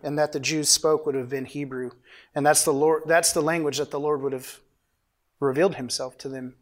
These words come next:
in. Isn't that interesting? So, uh, <laughs> Genesis one. So it says, uh, "In the beginning, God created the heavens and the earth.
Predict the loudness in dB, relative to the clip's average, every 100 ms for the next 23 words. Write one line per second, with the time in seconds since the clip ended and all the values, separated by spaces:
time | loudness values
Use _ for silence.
0 | _ -10 -10 -8 -4 -2 -2 -6 -10 -10
1 | -12 _ _ _ _ 2 2 2 -4 -20
2 | -20 -16 -14 -6 4 6 6 2 2 4
3 | 4 6 6 6 6 8 6 4 -6 -16
4 | -18 -10 6 8 8 8 8 10 10 10
5 | 8 6 4 4 4 6 4 6 4 6
6 | 6 6 6 6 4 6 8 8 4 -8